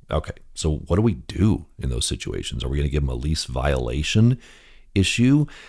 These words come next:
This is where you're gonna, it requires some judgment. It really does, depending on what the issue is. Now, on something that's straightforward, what we wanna be able to say to them is, "Okay, Mister Tenant, um, the first determination that you as the P M have to make is this.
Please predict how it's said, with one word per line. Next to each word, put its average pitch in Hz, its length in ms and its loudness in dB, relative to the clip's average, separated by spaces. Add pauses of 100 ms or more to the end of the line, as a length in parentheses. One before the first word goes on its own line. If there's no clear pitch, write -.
This 139 240 4
is 170 160 -2
where 107 120 6
you're 101 160 4
gonna, 92 240 4 (180)
it 92 140 2
requires 87 400 4
some 73 100 0
judgment. - 560 -6
It 71 140 -4
really 85 340 6
does, - 400 -8
depending 98 420 2
on 92 100 4
what 82 260 2
the - 200 -2
issue 62 360 -4
is. - 200 -10
Now, 85 260 4
on 78 120 4
something 107 380 2
that's 80 160 0
straightforward, 76 720 2
what - 160 -4
we 73 100 0
wanna 67 240 0
be 65 100 -2
able 67 120 -2
to 65 80 -2
say 76 240 0
to 64 80 -2
them 65 220 0
is, 60 100 -4
"Okay, - 220 0
Mister 69 240 -4
Tenant, 65 320 -4 (580)
um, 60 380 -4
the - 80 -6
first 90 240 2
determination 80 540 2
that 73 100 0
you 78 120 2
as 80 120 4
the 78 60 -2
P 80 200 -2
M 73 80 2
have 71 140 0
to 76 80 -4
make 71 180 0
is - 140 -4
this. - 260 -6